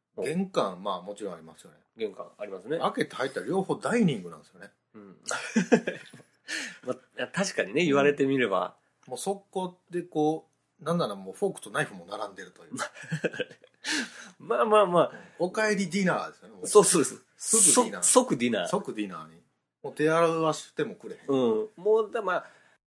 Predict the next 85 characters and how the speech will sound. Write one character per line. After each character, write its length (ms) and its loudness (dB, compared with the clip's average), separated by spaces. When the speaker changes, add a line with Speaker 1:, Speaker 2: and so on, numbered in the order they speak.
Speaker 1:
多 80 -2
分 100 -6
ま 120 -4
あ、 40 -8
そ 160 -4
う 60 -2
い 320 0
う 40 -10
家 160 0
多 180 4
い 60 0
ん 80 -14
じ 120 -2
ゃ 20 -16
な 100 -6
い 40 -2
で 60 -4
す 140 -2
か。 80 2
わ 80 6
か 180 6
ん 60 2
な 80 6
い。 100 2
<laughs> 20 0
わ 120 0
か 100 4
ん 60 2
な 80 6
い 60 2
で 100 -8
す 80 -14
け 80 -18
ど 80 -18
ね。 180 -10
Speaker 2:
た 140 0
だ、 160 4
そ 120 2
の 120 2
ダ 180 4
イ 60 2
ニ 100 0
ン 20 -4
グ 80 -2
も 60 -4
二 280 -10
つ 180 -4
あ 100 2
る 80 -4
っ 20 -6
て 220 -18
い 80 -18
う。 60 -20
Speaker 1:
あ 320 -6
あ、 40 -20
い 40 -18
い。 40 -18
<laughs> 0 -
ち 140 -8
ょ 20 -16
っ 40 -16
と、 160 -8
突 160 -6
っ 80 -20
込 140 -10
む 100 -10
ね。 420 -6
Speaker 2:
い 20 -10
や、 100 -8
も 220 -20
う、 220 -20
あ、 160 -6
そ 100 -4
れ、 60 -4
こ 120 0
れ 80 4
が 160 6
あ 40 2
の、 60 -2
普 120 -6
段 180 -4
や 80 -6
っ 80 -12
て 120 -12
る、 260 -14